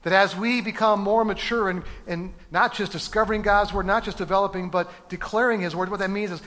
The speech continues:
is we are in his word, we're desiring to live out his word each and every day. His word is becoming a part of who we are. In fact, we're even finding ourselves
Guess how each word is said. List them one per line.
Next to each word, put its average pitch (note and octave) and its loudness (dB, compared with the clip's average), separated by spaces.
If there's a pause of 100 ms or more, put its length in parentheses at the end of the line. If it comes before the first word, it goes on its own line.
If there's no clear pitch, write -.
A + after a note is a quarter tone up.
(140)
is D#3+ -10
we A#3 0
are F#3+ 4 (120)
in B3 0
his G3+ -4
word, F#3 -2 (160)
we're F3+ -2
desiring F3+ 2
to E3+ -6
live G3+ -2
out F3 4 (140)
his A3+ -4
word F3 -4
each G#3 -8
and E3+ -8
every D#3 -8
day. B2+ -10 (440)
His E3 -6
word F#3+ 0
is C#3 -8
becoming E3 -4 (160)
a D#3 -6
part F3 -4
of C3 -8 (200)
who - -12
we D#3 -10
are. - -14 (680)
In D3+ -8
fact, F3+ 0
we're F#3+ 0
even F3 -4
finding F3+ 4
ourselves E3 -2